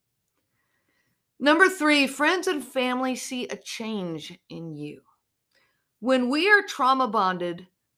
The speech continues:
to a toxic person, we do not see the effect that they are having on us. We don't see the changes in our own behavior, attitudes, perspectives,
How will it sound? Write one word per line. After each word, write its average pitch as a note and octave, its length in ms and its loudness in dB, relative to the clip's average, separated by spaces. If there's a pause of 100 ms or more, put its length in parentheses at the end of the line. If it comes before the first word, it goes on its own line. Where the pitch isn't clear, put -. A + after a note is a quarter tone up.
to C4+ 180 -4
a A3 100 -2
toxic G#3+ 640 -10
person, - 500 -10 (760)
we C#4 380 0
do C4 220 -2
not D4 340 -2
see A3 560 -6
the A#3 220 -6
effect A#3 600 -4 (460)
that G#3+ 180 -4
they F#3+ 160 -4
are F#3+ 100 -4
having F#3+ 680 -10 (120)
on F#3 220 -6
us. - 420 -12 (800)
We D#4 220 4
don't F4+ 320 4
see E4 400 -4
the C4 140 -2
changes B3+ 640 -6
in A3 100 -6
our G#3 180 -4
own A3 260 -8
behavior, A#3 840 -6
attitudes, A3+ 680 -8
perspectives, G3+ 960 -4